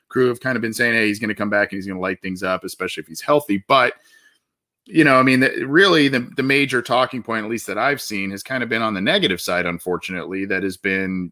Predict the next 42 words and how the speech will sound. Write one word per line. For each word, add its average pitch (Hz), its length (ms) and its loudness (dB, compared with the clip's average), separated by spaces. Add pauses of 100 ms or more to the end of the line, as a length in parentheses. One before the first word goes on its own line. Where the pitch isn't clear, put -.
(100)
you 98 100 -4
know, 82 240 -4
this, 98 160 -2
this - 240 -2
is 98 160 -8
prone 123 320 2
to 113 80 2
happen 110 320 2
again 101 300 2
because 95 240 0
the 87 120 -4
Bengals 117 300 2
didn't 101 240 2
make 98 220 0
heavy 104 300 0
investments 90 540 0
on 85 120 -4
the 85 80 -2
offensive 78 500 -4
line. 67 240 -6
Well, 143 260 6 (540)
I, - 60 0 (120)
I'll 139 80 6
say 170 240 4
this, 104 300 4
they 120 140 6
didn't, 147 340 6
they 131 100 6
didn't 143 220 4
get 135 240 2
the 127 60 2
big 120 220 4
name 117 280 2
guys, 104 640 4 (240)
the 120 260 -6
biggest 135 400 2
name 101 240 0
guys 95 500 0 (200)
in 110 100 -4
either 98 200 -4
free 135 260 0
agency 123 580 0